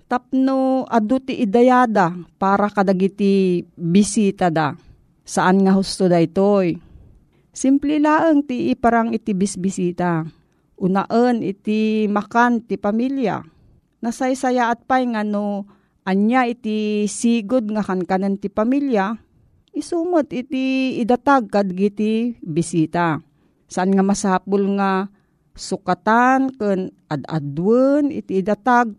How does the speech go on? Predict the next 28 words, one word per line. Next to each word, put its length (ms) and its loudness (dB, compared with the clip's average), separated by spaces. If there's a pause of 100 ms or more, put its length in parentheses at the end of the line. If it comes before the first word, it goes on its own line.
para 240 0
kadagiti 480 -4
bisita? 560 -2 (720)
No 480 0
kastoy 400 2
ti 160 -6
aramiden 720 2
ti 240 -4
ina, 240 2 (400)
saan 560 -2
nga 80 2
mabannog 640 2
unay, 560 -2 (400)
ken 640 4
magastuan 640 0
iti 320 -4
ado, 480 2 (640)
no 420 4
adda 160 0
ti 160 -2
umay 720 4 (120)
nga 160 -2
bisita. 600 -2 (580)
No 420 2
adda 220 -2
ti 580 0
saludsod 640 0
mo, 440 0